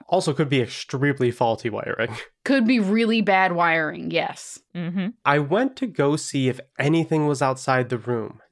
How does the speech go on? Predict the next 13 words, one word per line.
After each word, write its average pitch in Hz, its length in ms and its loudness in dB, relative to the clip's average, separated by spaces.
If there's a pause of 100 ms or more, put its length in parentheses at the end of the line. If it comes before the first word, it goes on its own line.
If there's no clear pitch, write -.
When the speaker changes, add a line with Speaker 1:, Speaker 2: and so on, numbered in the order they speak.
Speaker 1:
Nothing 123 280 -2
was 131 160 -2
there. - 340 -2 (520)
The 139 100 0
noise 165 500 2
wasn't 143 540 0
coming 135 400 0
from 135 200 -2
a 127 60 2
room 131 320 0
next 165 280 -4
to - 140 -10
us. - 220 -18